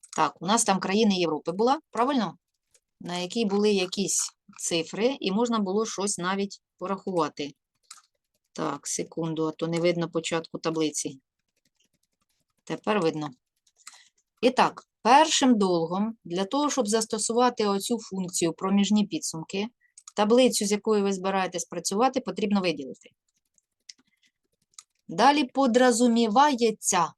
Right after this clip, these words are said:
що її відсортували. Но оскільки вона у мене і так уже відсортована, наскільки я пам'ятаю, а може і не відсортована, давайте відсортуємо. Так, щас, секунду.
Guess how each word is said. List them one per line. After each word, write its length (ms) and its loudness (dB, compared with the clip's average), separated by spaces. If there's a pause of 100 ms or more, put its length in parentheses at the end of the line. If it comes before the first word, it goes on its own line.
(500)
що 200 -10
її 300 -2
відсортували. 1000 -4 (680)
Но 180 -8
оскільки 480 -4
вона 320 0
у 40 0
мене 500 -4 (760)
і 80 -6
так 380 2
уже 240 -2
відсортована, 880 -2
наскільки 480 -4
я 120 -2
пам'ятаю, 720 -2
а 40 -6
може 220 -2
і 60 -4
не 100 -6
відсортована, 640 -4
давайте 340 2
відсортуємо. 580 -4 (880)
Так, 500 6
щас, 440 2
секунду. 720 0